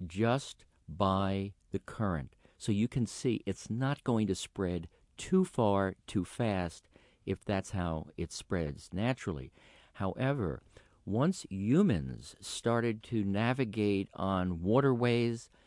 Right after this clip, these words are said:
once fishermen started to go from one lake to another lake with their boats, they started to bring these mussels with them. As, as I've mentioned, these mussels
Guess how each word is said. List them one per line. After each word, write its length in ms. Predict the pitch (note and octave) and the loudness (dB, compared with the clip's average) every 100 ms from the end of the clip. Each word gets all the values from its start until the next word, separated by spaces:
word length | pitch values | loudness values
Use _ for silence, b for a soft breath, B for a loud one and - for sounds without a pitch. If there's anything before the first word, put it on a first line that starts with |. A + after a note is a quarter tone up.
| b b b | b b b
once 480 | F2 G#2 A#2 A#2 - | -2 2 2 0 -4
fishermen 760 | - - B2+ - A#2+ A#2+ B2 A#2+ | -14 -2 0 2 2 2 0 -2
started 480 | - - A2+ A2 G#2 | -8 2 4 6 4
to 80 | G#2 | 0
go 280 | F#2+ A2 G2+ | 2 4 4
from 360 | - G2 F2 | 2 0 2
one 280 | F2+ A2+ B2 | 4 4 6
lake 400 | A2+ A2+ A2 - | 4 2 0 -4
to 140 | - F#2+ | -2 0
another 500 | F2 G#2 G#2 G2+ G2 | 2 0 2 0 0
lake 340 | - F#2 F#2 - | -2 -2 -2 -4
with 120 | F2 | -6
their 120 | E2+ | -4
boats, 580 | D#2 A#2+ B2+ G2 - - b b b b b - | -4 2 4 4 0 -12 b b b b b -2
they 140 | G2 | -2
started 560 | F#2+ - B2 B2+ B2 A2 | -2 2 4 4 0 -4
to 140 | G#2+ | -6
bring 760 | F#2 E2+ F#2+ B2 B2+ F#2+ E2+ F2 _ _ _ | -6 -4 -2 2 2 0 -2 -6 _ _ _
these 300 | F2+ F#2+ F#2 | -4 -2 0
mussels 400 | G2 F2+ - E2+ | 0 0 -2 -6
with 200 | E2+ D#2+ | -6 -6
them. 180 | D2 D2 b b b | -8 -10 b b b
As, 200 | G2+ G#2 - | -4 -4 -4
as 240 | G#2 F#2+ | -4 -2
I've 160 | F#2+ G2 | -2 0
mentioned, 380 | A#2+ C#3+ - | 0 -2 -4
these 180 | F2+ F#2+ | -8 -6
mussels 540 | G#2 C3 D#3 G2 D#2 | -2 0 0 -2 -4